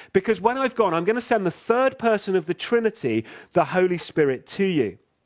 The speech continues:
In essence, Jesus was saying to them, "Look, the Spirit inside you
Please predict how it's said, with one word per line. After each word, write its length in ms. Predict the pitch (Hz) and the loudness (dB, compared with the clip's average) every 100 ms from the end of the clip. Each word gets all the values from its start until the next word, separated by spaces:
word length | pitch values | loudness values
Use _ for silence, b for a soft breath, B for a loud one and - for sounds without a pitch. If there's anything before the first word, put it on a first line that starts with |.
| B B B B B - | B B B B B 0
In 120 | 202 | 2
essence, 360 | 247 - 190 - | 2 -2 -6 0
Jesus 400 | 240 262 240 202 | 2 2 0 0
was 120 | 190 | 0
saying 360 | - 208 208 | 2 2 2
to 120 | - 160 | 0 2
them, 200 | 135 175 | 2 2
"Look, 180 | 190 | 0
the 80 | 180 | 0
Spirit 560 | - - - 262 277 190 | -4 -6 0 2 2 2
inside 800 | 214 202 - 247 254 262 202 135 | 0 -2 -2 -2 0 0 0 0
you 340 | 110 110 | 0 2